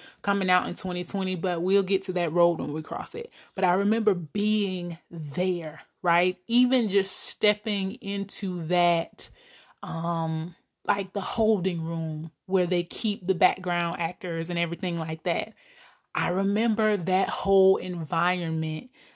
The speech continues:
like, just really speaking to me and just feeling, like, overwhelmed with this spirit of purpose. Like,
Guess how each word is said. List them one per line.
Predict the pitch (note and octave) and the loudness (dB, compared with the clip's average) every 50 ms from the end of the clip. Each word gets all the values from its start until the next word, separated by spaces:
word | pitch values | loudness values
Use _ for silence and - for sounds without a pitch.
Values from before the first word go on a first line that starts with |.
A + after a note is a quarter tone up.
| _ _ - | _ _ -10
like, | D3 C#3 E3 E3+ E3+ F3 | -6 -4 -4 -4 -4 0
just | - A3 A#3 A3+ - | 2 2 2 4 2
really | G#3 F3 D3+ F3 G3+ G#3+ G#3 F#3+ F#3+ E3 | 0 0 4 4 6 6 6 4 2 0
speaking | C3+ - - - - - - _ _ _ _ - A3+ A3+ - - G3+ F3+ E3+ | 0 0 0 2 0 0 -4 _ _ _ _ 0 2 2 0 0 -4 -4 -4
to | D#3+ - - F3 | -4 -4 -2 -2
me | E3 E3 D#3+ D#3 D3+ D#3 D3+ - - - - - | -2 -2 -2 -4 -6 -8 -10 -12 -18 -20 -14 -6
and | F#3+ G3 F#3 | -4 0 2
just | G#3 A#3+ A#3 - - | 2 2 2 0 2
feeling, | B3+ B3 A3+ G#3+ G3+ | 4 4 4 4 2
like, | F#3+ F#3 F#3 - G3 | 0 0 0 2 6
overwhelmed | G3+ G#3 A3 G3 F3+ F#3+ F3+ E3 D#3+ E3+ F#3 G3+ A3 A3 G#3 G3 F3 | 6 6 6 6 4 2 2 2 0 0 2 2 2 2 2 2 0
with | F3+ F3+ - | -2 -2 -2
this | - F3+ E3 - | -4 -4 -2 -2
spirit | - - - - G#3 G#3 A3 A3 G#3 F#3+ | -2 -4 -4 -2 0 4 6 6 6 6
of | F#3 F3 E3+ - | 2 0 -2 -6
purpose. | - - - A3 G#3+ A3 G#3+ - F#3 F3 E3 - | -10 -2 2 4 4 4 4 0 -2 -4 -2 0
Like, | E3+ E3 E3+ E3+ E3+ - | 0 0 0 -2 -4 -6